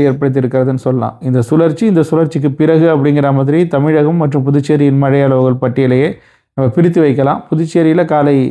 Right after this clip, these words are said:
எட்டு முப்பது மணி வரையில இருபது மில்லிமீட்டர் அளவு மழையும், பாகூர் பகுதிகளில் நூற்றி முப்பத்தி எட்டு மில்லிமீட்டர் அளவு மழையும் பதிவாக இருந்திருக்கிறது.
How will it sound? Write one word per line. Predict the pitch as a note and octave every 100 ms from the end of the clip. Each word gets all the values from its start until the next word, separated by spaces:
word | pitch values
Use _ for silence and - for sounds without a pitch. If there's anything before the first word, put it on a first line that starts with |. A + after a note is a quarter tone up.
| -
எட்டு | C#3 D3+
முப்பது | C#3+ C#3+ C#3+
மணி | C#3
வரையில | C#3 C#3 D#3+ D#3
இருபது | C#3+ D#3 C#3+
மில்லிமீட்டர் | C#3+ C#3+ C#3+ C3+ C3
அளவு | C3 C3
மழையும், | B2+ C#3 A#3 - _ _ _ -
பாகூர் | C3+ E3 F#3+ F#3+
பகுதிகளில் | D#3 D#3 D3+ D3 D3+ F3
நூற்றி | F3+ F3 F#3+
முப்பத்தி | D3+ D#3 D3
எட்டு | C#3+ C#3+
மில்லிமீட்டர் | C#3 D3 D#3 D3 C#3+
அளவு | C3+ C3 A#2+
மழையும் | C3 C3+ C#3 C#3+
பதிவாக | C3+ C3 C3 B2
இருந்திருக்கிறது. | B2 B2 A#2+ B2